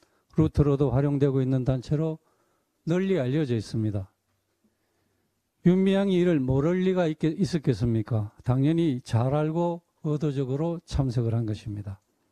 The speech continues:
이날 조총연 행사에는 김정은에게 영웅 칭호를 받은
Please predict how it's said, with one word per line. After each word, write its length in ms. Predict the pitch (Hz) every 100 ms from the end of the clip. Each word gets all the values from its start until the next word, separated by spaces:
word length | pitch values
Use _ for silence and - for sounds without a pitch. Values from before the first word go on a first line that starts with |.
| _ _ _ _ _ _ _ _ _ _ 175
이날 220 | 190 190
조총연 480 | 170 170 190 196 185
행사에는 640 | 170 170 165 170 151 113 -
김정은에게 880 | - 147 147 180 196 190 165 151 127
영웅 320 | 139 180 202
칭호를 400 | - 202 185 165
받은 400 | 147 139 113